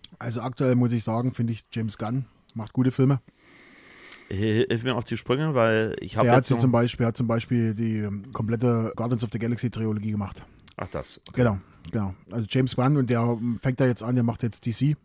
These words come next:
Speaker 1: Die ganzen, die, also das D C, D C Cinematic Universe hat er jetzt übernommen.
Speaker 2: Mhm.
Speaker 1: Aber James Gunn finde ich gut. Dann finde ich noch gut als Regisseur Tarantino, die für Tarantino-Filme guckt man
Speaker 2: Okay.
Speaker 1: sich, guckt man sich gerne an.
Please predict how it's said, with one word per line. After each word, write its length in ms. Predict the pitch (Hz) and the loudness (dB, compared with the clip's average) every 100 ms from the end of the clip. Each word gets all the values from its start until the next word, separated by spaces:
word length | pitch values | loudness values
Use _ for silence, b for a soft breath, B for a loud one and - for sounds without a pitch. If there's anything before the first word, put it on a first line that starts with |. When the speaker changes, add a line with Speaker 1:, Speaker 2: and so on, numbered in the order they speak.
| _ _ | _ _
Speaker 1:
Die 200 | - 117 | -4 -2
ganzen, 340 | 107 117 117 117 | 0 -2 0 -2
die, 220 | 113 107 | -2 -4
also 180 | 113 98 | -6 -6
das 140 | 113 | -6
D 100 | - | -6
C, 300 | 110 127 127 | -4 2 2
D 140 | 107 120 | 0 -2
C 440 | 123 131 123 95 | 2 4 2 0
Cinematic 480 | 107 123 117 120 - | -2 0 0 -2 0
Universe 420 | 127 139 135 135 | 2 4 2 2
hat 80 | 131 | 2
er 40 | |
jetzt 100 | 127 | 0
übernommen. 340 | 123 123 123 135 - | 0 0 2 0 -4
Speaker 2:
Mhm. 320 | 117 127 135 B B B - - | -4 -4 -6 B B B -14 -4
Speaker 1:
Aber 360 | 117 120 113 - - | 2 4 2 -2 -4
James 260 | - 131 - | 0 0 2
Gunn 160 | 127 147 | 2 4
finde 160 | 160 | 2
ich 80 | 147 | 4
gut. 260 | 156 143 - _ _ _ _ _ _ - - 117 - | 2 2 -4 _ _ _ _ _ _ -20 -16 -12 -2
Dann 240 | 123 131 | 0 0
finde 240 | - 127 123 | 2 2 2
ich 100 | 110 | 2
noch 240 | 120 - | 0 0
gut 540 | 120 120 127 120 - - | 4 8 8 6 0 -14
als 200 | - 113 | -12 -4
Regisseur 360 | 120 110 104 117 | 0 2 2 2
Tarantino, 580 | 123 110 107 127 131 120 | 2 0 2 6 6 6
die 140 | 120 | 2
für 120 | 107 | -4
Tarantino-Filme 840 | 110 113 110 117 120 120 117 110 - | -2 0 0 2 2 2 2 2 0
guckt 220 | - - | -6 2
man 80 | 110 | 4
Speaker 2:
Okay. 80 | 123 | 4
Speaker 1:
sich, 120 | 131 | 0
guckt 200 | - - | -6 0
man 100 | 120 | 0
sich 140 | 107 | 0
gerne 220 | - 120 131 | 0 2 4
an. 180 | 143 | 2